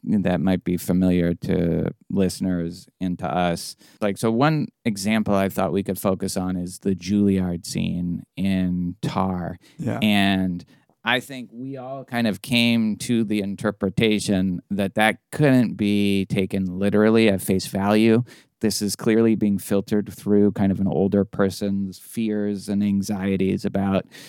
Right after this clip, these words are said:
Speaker 1: Gen Z and, uh, identity politics. And I really do think that's <laughs> like, I, I don't find it credible to think,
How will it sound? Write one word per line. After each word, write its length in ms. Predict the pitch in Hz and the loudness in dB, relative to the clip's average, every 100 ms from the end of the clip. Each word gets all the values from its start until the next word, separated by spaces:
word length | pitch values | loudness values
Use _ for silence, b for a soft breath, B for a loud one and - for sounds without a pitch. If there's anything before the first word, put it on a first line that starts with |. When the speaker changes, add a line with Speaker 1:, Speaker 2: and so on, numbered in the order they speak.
| B B - | B B -4
Speaker 1:
Gen 320 | 110 104 101 | -2 0 -2
Z 600 | 92 98 95 92 92 90 - | -4 -6 -4 -4 -4 -6 -6
and, 800 | 98 95 95 95 92 90 90 - _ | -8 -6 -8 -8 -8 -10 -14 -18 _
uh, 380 | 101 95 95 92 | -6 -4 -4 -4
identity 480 | - 101 104 101 98 | -4 -4 -2 -2 -2
politics. 680 | 101 92 95 95 90 95 - - | -2 -2 -2 -2 -4 -4 -10 -2
And 100 | 131 | 2
I 60 | 139 | 2
really 380 | 131 170 175 139 | 4 6 6 6
do 200 | 131 123 | 4 4
think 300 | 120 117 110 | 2 0 2
that's 440 | 104 - - - | 2 2 2 4
<laughs> 20 | |
like, 400 | 139 - - - _ B B B | 4 2 -2 -14 _ B B B
I, 120 | 131 131 | 4 6
I 80 | 117 | 4
don't 400 | 107 117 127 - | 6 6 6 0
find 560 | - - - 107 110 107 | -12 -10 -2 2 4 2
it 140 | 101 | 0
credible 500 | - 104 104 113 113 | 0 2 4 4 2
to 380 | 104 107 98 98 | 2 2 4 2
think, 320 | - 101 98 | 0 -2 -2